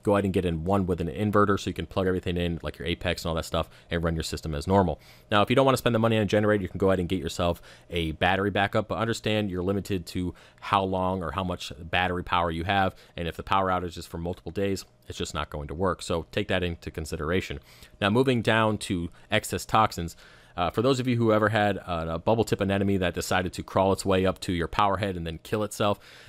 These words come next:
um, that's what I'm talking about. So if something happens to your tank that kinda nukes it, like if a bunch of fish die or something like that, you're gonna wanna be able to take care of that quickly via a big water change. So not only do you wanna remove the dead fish or the shredded up anemone, but you also wanna do a pretty big water change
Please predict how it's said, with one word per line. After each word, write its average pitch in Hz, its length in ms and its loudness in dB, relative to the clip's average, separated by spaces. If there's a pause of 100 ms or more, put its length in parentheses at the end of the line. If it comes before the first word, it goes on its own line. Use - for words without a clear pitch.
(140)
um, 82 340 2 (100)
that's 123 200 2
what 127 60 2
I'm 104 80 0
talking 95 260 0
about. 80 220 -4
So 98 180 0
if 98 160 -6
something 131 240 -2
happens 110 320 0
to 101 60 -4
your 92 40 -2
tank 101 240 -6
that - 140 -8
kinda 90 220 -4
nukes 95 380 0
it, 76 140 -4
like 78 320 -8
if - 100 -14
a 87 40 -10
bunch 101 220 0
of 95 60 -4
fish - 280 0
die 76 320 -2
or 73 100 -10
something 92 240 -8
like 85 200 -4
that, 98 260 2 (260)
you're 98 80 0
gonna 120 140 4
wanna 120 200 4
be 104 200 4
able 101 140 0
to - 180 -6
take - 240 -4
care 92 260 -2
of 85 120 -2
that 87 200 0 (180)
quickly 87 380 2
via 95 380 2
a 87 160 -2
big 92 320 -2
water 90 340 0
change. - 280 -8
So 95 100 -4
not 110 140 2
only 110 220 2
do 95 120 -2
you 95 80 0
wanna 90 160 0
remove 90 440 2 (280)
the 90 80 -4
dead 87 200 0
fish 101 480 0
or 82 200 -2
the 80 80 -6
shredded 90 360 2
up 85 120 0
anemone, 101 360 2
but 90 120 -2
you 95 120 4
also 107 220 2
wanna 95 140 0
do 90 140 -2
a 85 80 -2
pretty 120 260 -4
big 101 200 -2
water 95 280 2
change 82 400 -4